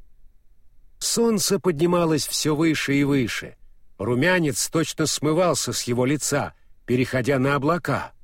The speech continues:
а само светило бледнело. Под его лучами туман таял, лишь кое-где в низинах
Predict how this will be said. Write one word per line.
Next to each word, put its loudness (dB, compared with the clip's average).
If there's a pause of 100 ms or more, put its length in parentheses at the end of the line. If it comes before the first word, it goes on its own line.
(380)
а -2
само 2
светило 0
бледнело. -6 (1120)
Под -2
его 0
лучами 0
туман -2
таял, -4 (320)
лишь -2
кое-где 2
в -2
низинах 0